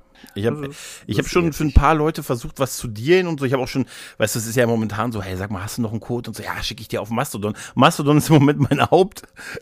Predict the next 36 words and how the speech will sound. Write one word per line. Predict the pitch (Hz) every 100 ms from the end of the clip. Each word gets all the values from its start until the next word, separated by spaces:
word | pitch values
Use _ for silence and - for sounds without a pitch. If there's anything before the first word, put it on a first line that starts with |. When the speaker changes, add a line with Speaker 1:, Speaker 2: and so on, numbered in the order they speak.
| -
Speaker 1:
<laughs> | 127 - 120 -
meine | 151 131
Hauptbezugsquelle. | 143 151 175 143 - 185 - - 143 151
Speaker 2:
Der | -
Code-Umschlagplatz. | - 151 - 104 92 92 90 - 92 92 - -
Speaker 1:
Der | 117
Code-Umschlag-, | 117 160 185 151 170 - 165 156 - -
äh, | 147 143
äh, |
Speaker 2:
Das | 147 143 139 139 -
Speaker 1:
Platz. | 147
Speaker 2:
klingt | 110
Speaker 1:
Und | 117
dann | 127
Speaker 2:
so |
Speaker 1:
hab | 120
ich | 147
auch | 131
schon | - 139
Speaker 2:
falsch. | - - - -
Speaker 1:
Leuten, | 117 131 131
ja, | 92 107
ich | 107
weiß | 92 92
ja, | 107
man, | 101
ich | 87
kann's | - 92 -
wahrscheinlich | - 101 95
auch |
in | 98
der | 85
Twitter-D | - 104 95 90
M | 90
schicken, | - 98
aber | 95